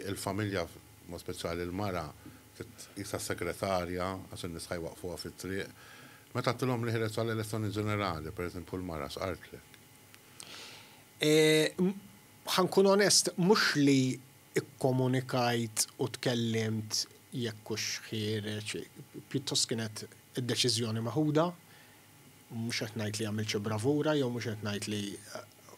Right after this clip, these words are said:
Speaker 2: ħadd ieħor għandu jimxi fuq il-passi tiegħi, imma jien ikkomunikajt id-deċiżjoni li jiena se nikkontesta l-elezzjoni ġenerali. Jiġifieri
Speaker 1: Ġifieri inti mort id-dar u l-mara tela jien
Speaker 2: Ejja,
Speaker 1: ħireġ għall-elezzjoni.
Speaker 2: ejja, ejja, ejja.
Speaker 1: U l-mara x'qaltlek?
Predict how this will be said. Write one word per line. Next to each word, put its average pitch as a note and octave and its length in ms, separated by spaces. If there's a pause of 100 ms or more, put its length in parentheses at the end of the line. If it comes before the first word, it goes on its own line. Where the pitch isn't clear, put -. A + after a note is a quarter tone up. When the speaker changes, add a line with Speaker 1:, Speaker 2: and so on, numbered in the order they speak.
Speaker 2:
ħadd - 400
ieħor A2 260
għandu A2+ 220
jimxi A2 380 (240)
fuq - 220
il-passi A2+ 400
tiegħi, D#3 400
imma C#3 260
jien D#3 380
ikkomunikajt C3 720
id-deċiżjoni D#3 760 (460)
li C#3 180 (220)
jiena D#3 200
se C3 140
nikkontesta C3 540
l-elezzjoni B2 500
ġenerali. A2 600
Jiġifieri A2 480
Speaker 1:
Ġifieri B2+ 240
inti A#2 120
mort G#2+ 220
id-dar A#2+ 240
u A#2 60
l-mara A#2 260
tela G#2+ 160
jien B2+ 100
Speaker 2:
Ejja, A2 120
Speaker 1:
ħireġ A2 180
għall-elezzjoni. G#2 600
Speaker 2:
ejja, G2 180
ejja, F2+ 140
ejja. E2+ 160
Speaker 1:
U A#2 80
l-mara A2 260
x'qaltlek? D#2+ 680